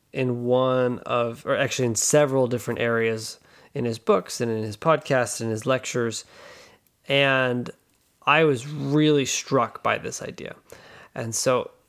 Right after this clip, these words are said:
he talked about how children,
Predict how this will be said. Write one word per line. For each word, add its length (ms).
he 420
talked 320
about 520
how 720
children, 800